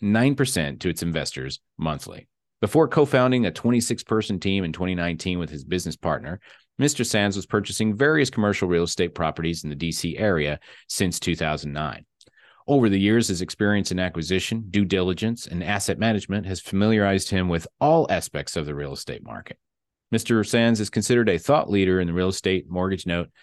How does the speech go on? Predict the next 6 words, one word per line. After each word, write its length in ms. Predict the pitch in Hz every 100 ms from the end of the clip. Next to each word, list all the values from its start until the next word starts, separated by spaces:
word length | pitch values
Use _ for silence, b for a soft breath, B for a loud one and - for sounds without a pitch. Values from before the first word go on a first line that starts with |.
| b
and 100 | -
passive 460 | - 85 82 82 78 -
income 460 | 73 73 73 71 - b b
industry. 560 | - 73 - - - _ _ _ _ b b -
Martin, 340 | 117 101 78
welcome 600 | 113 101 113 107 85 82